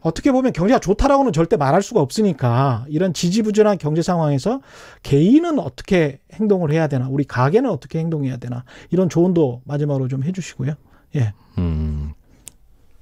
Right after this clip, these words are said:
Speaker 2: 굉장히 어려운, 어려운 답이 없는 질문입니다.
Speaker 1: <laughs> 예.
Speaker 2: 없다기보다는
Speaker 1: 예.
Speaker 2: 어, 정확히 표현을 하셨어요.
Speaker 1: 음.
Speaker 2: 재교육, 어, 재투자라고
Speaker 1: 예.
Speaker 2: 하는 게
Speaker 1: 음.
Speaker 2: 결국은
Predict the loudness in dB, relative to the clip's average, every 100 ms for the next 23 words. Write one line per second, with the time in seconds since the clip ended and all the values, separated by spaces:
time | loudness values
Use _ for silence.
0 | -14 -6 -4 0 0 0 0 -2 -2 0
1 | 0 -2 0 0 2 2 0 -2 -2 -4
2 | -4 -4 -2 2 2 2 -2 0 -2 0
3 | -4 -2 -2 -2 0 0 0 -2 -10 _
4 | _ -10 -8 -2 -2 -2 -6 -4 -2 -2
5 | -4 -6 -4 -2 -2 0 2 0 0 0
6 | 0 0 -2 -4 -10 -6 -4 -6 -6 -6
7 | -8 -8 -6 -4 -2 0 0 0 -4 _
8 | -20 -6 -4 -2 -2 -2 -2 -2 -4 -6
9 | -4 -2 -2 -4 _ -6 -4 -2 -2 -2
10 | -4